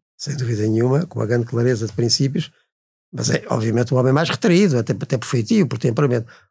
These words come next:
O Papa, eh, Bergoglio, o Papa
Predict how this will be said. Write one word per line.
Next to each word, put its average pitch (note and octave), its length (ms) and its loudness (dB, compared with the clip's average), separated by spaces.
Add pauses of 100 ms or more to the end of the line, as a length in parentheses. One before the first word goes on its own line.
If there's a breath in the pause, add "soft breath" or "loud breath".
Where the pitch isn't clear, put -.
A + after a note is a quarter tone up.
(140)
O C#3+ 240 -8
Papa, B2+ 340 -2
eh, B2 960 -2 (300)
Bergoglio, D3 500 2
o A#2 40 -4
Papa A#2 500 -4